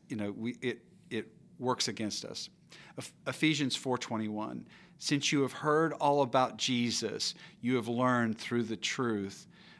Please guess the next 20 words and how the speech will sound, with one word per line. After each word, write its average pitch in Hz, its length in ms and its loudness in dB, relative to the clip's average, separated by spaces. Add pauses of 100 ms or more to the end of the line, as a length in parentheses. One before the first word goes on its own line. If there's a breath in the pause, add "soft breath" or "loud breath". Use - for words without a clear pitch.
(120 loud breath)
that 110 200 4
is 110 280 -2
in 113 280 0
Jesus." 95 640 -4
And 113 160 -6
I, 131 380 -4
I 127 80 -8 (100)
think 127 200 -4
it's 117 120 -6
so 117 200 -2
important 110 440 -6
for - 160 -10
us - 120 -8
to - 100 -12
kinda - 300 -8
establish 104 760 -4 (320 loud breath)
ourselves 104 840 -4 (640 loud breath)
in 127 260 2
the 110 100 -2
truth - 760 -4